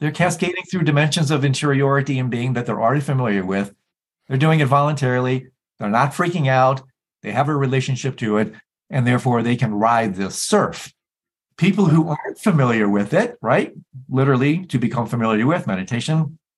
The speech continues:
what do they do? Too big, too open, too wild, too different, whatever.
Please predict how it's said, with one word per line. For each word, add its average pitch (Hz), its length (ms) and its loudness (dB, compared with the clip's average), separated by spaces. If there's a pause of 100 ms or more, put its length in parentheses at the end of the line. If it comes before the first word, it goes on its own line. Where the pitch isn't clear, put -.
(300)
what 123 160 -4
do 127 60 2
they 160 120 4
do? 240 340 0 (340)
Too 202 160 2
big, 220 380 2
too 185 200 -4
open, 196 360 0
too 160 160 -4
wild, 170 420 0
too 160 160 -4
different, 143 380 -2
whatever. 156 440 -2